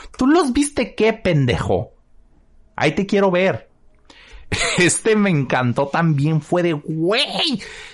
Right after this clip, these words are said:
Estamos conscientes que México es un país, eh, que está muy influenciado por la cultura del narco. Saludos a Sinaloa. <laughs> Tenía que hacerlo. Eh, y ponen un, yo creo que era un video en YouTube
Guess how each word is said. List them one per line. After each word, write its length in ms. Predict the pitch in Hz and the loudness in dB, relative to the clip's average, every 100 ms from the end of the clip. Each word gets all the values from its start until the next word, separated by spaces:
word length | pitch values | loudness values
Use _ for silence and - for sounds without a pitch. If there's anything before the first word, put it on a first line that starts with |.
| - | -6
Estamos 420 | 143 - 262 339 | -4 0 0 0
conscientes 540 | 196 147 143 143 180 - | 0 0 0 0 -2 0
que 100 | 110 | 2
México 500 | 113 160 147 123 117 | 2 0 0 2 2
es 200 | 113 131 | 0 0
un 140 | 127 | 0
país, 560 | 123 120 113 113 - - - | 2 2 2 0 -4 -8 2
eh, 260 | 110 107 | 4 2
que 120 | 110 | 0
está 180 | 107 117 | -2 0
muy 240 | 117 120 127 | 2 2 2
influenciado 560 | 120 113 98 104 104 | 2 0 2 4 2
por 120 | 101 104 | 2 0
la 120 | 95 | 0
cultura 380 | 95 98 92 95 | -2 0 0 2
del 160 | 101 | 0
narco. 380 | 110 120 107 95 - - | 0 0 -2 -4 -8 -6
Saludos 340 | 92 104 107 | 0 2 2
a 60 | 92 | 0
Sinaloa. 560 | 98 90 107 101 - - - - - - - - - | 0 2 4 2 -2 -12 -14 -14 -14 -18 -18 -10 -8
<laughs> 720 | - - - - - - - - | -8 -14 -20 -16 -10 -10 -10 -8
Tenía 340 | 101 98 - | -4 -4 -4
que 100 | - | -8
hacerlo. 480 | - - - - 170 - - - - - - - - _ | -8 -12 -14 -14 -18 -20 -18 -14 -14 -12 -14 -16 -20 _
Eh, 380 | 110 113 107 107 | 2 4 6 4
y 60 | 107 | 0
ponen 760 | - 120 131 135 123 107 - _ _ _ _ _ _ - _ _ - - | 0 0 2 0 0 -2 -4 _ _ _ _ _ _ -20 _ _ -16 -4
un, 400 | 113 123 120 - | 0 2 0 -2
yo 160 | 117 117 | -2 0
creo 120 | 131 | 0
que 100 | 131 | 0
era 80 | 127 | 0
un 80 | 117 | 2
video 220 | 107 101 | 2 2
en 60 | 98 | 0
YouTube 420 | 98 101 101 | 0 0 -2